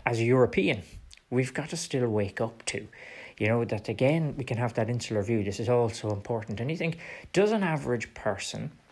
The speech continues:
who maybe isn't following politics to any great degree or anything else outside of it, in Canada, in the U S,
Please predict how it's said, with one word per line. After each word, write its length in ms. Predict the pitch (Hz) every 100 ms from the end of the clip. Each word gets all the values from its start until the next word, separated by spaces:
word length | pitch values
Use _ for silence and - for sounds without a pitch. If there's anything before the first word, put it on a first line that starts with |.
| _ - -
who 80 | 120
maybe 380 | 117 120 113 -
isn't 240 | 170 160 156
following 500 | - 120 117 113 110
politics 720 | - 110 107 104 107 - -
to 80 |
any 180 | 110 110
great 400 | 104 110 101 -
degree 500 | 110 - 104 98 101 -
or 120 | 98
anything 360 | 104 123 113 107
else 220 | 101 - -
outside 680 | 123 131 - 120 110 107
of 140 | 104 101
it, 160 | 110 -
in 220 | 131 147
Canada, 600 | 143 127 117 113 117 117 -
in 180 | 131 131
the 80 |
U 280 | 120 110 107
S, 220 | 104 104